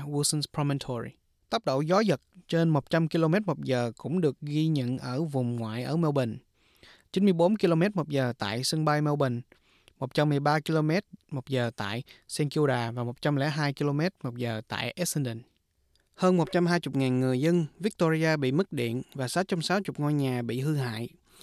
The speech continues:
Sau một đêm gió giật mạnh và thủy triều dâng cao bất thường, một số trường học và nhà trẻ buộc phải đóng cửa. Báo chí The Australian cho biết một số trường học trên khắp Victoria đã đóng cửa vào thứ Hai và chuyển sang hình thức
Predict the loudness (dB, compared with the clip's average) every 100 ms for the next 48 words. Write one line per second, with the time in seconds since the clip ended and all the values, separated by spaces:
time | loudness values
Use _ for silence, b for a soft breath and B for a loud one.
0 | B -4 0 2 2 2 2 2 2 2
1 | 0 -6 b -6 -4 -2 0 0 0 0
2 | -2 -4 -6 -4 0 2 2 0 0 0
3 | 0 0 0 -2 -2 -4 -2 -4 -8 B
4 | B B B B -2 0 2 2 4 2
5 | 2 -2 -4 -2 0 0 -2 -4 -4 -4
6 | -2 -2 -2 -4 -4 -2 -2 -2 -2 -2
7 | -6 -8 _ _ _ _ _ _ _ -4
8 | 0 0 2 2 2 0 0 2 2 2
9 | 2 -2 -4 -2 0 2 0 -2 b b
10 | b -2 2 2 2 -2 -2 -2 -2 -2
11 | -4 -6 -6 0 2 2 0 0 0 0
12 | -2 -2 -4 0 0 0 0 0 0 0
13 | -4 b b b -6 -4 -2 -2 0 0
14 | 0 -2 -2 -4